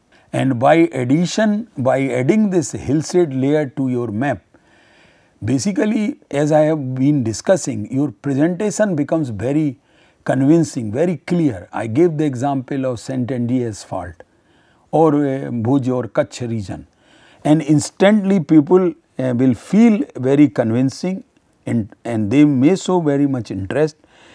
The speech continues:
and it provides a clear context and increased local understanding of how your subject fits in the surrounding.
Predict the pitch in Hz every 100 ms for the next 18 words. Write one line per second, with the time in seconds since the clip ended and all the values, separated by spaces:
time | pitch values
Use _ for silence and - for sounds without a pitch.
0 | - - 151 165 - - 170 143 156 208
1 | 185 190 - - 180 226 240 - 107 101
2 | 147 147 - - _ _ - - 135 151
3 | 147 151 135 - 196 226 208 165 175 -
4 | - 98 92 110 156 165 202 156 143 131
5 | 110 - 120 131 131 131 104 82 131 151
6 | 131 127 127 _ _ _ _ - - 113
7 | 117 139 - - 156 - 120 117 117 101
8 | 98 92 85 82